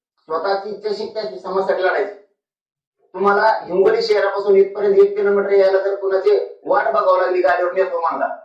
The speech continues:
तर तुम्ही पोहोचणार नाही. तुमच्या जर जिद्द असतील, मी पायी व्हायला तिथं जाईल,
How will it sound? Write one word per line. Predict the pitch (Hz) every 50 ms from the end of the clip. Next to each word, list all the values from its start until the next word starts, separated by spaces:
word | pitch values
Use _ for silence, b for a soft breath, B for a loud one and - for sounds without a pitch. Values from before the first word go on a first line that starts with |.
| _ _ -
तर | - - -
तुम्ही | 190 165
पोहोचणार | - 170 175 175 165 165 156 156 147
नाही. | 143 139 - -
तुमच्या | - - - 196 190
जर | 196 202 202 202 196
जिद्द | 196 - 196
असतील, | 190 190 190 185
मी | 190 190 190 185
पायी | - 233 226 226 196
व्हायला | 190 185 185 185 190
तिथं | - 190 - - -
जाईल, | 196 - - - - - _